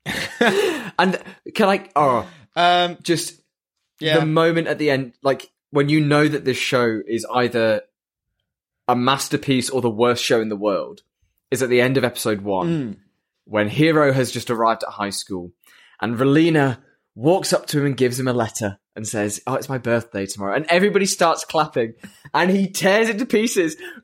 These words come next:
Speaker 1: goes up to her, wipes away her tear, and says, "I'll kill you." <laughs> And then just walks away.
Speaker 2: Just beautiful dialogue.
Speaker 1: Just
Speaker 2: Like,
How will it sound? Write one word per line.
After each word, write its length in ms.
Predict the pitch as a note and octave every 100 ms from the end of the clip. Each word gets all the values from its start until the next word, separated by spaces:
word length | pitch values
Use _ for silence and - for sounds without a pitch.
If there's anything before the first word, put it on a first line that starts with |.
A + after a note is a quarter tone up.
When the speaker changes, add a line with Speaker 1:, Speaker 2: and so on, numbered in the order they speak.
| -
Speaker 1:
goes 320 | A3 A#3 G#3+
up 220 | A3 A#3+
to 140 | - G3+
her, 360 | E3+ D3 C#3+ - _ _ _
wipes 460 | F3 F#3+ C#4 B3 D4
away 300 | B3 A#3 -
her 260 | D#3 G#3
tear, 480 | A3 - B3 A#3 G3
and 180 | G3 G3
says, 480 | G3 G#3 F3 D#3+ - _ _ _ _ - - _ _ -
"I'll 160 | G#2
kill 400 | G#2 - E3+ C#3+
you." 140 | D3 B2+ -
<laughs> 40 | C6 - - C#5 B4
And 100 | -
then 300 | - D5+ D5+ C#5
just 200 | D5+ C5+ C#5
walks 360 | C#5 C5 B4+
away. 680 | C#5+ C#5 C#5+ C5 - _ - - _ _ _ _ _ _ _ _ _ _ _ _
Speaker 2:
Just 240 | - A3 -
beautiful 440 | F#3 G3+ F3+ D#3+
dialogue. 460 | C3 A2+ G#2 F#2+ G2
Speaker 1:
Just 320 | C#5 C#5 -
Speaker 2:
Like, 180 | D#3+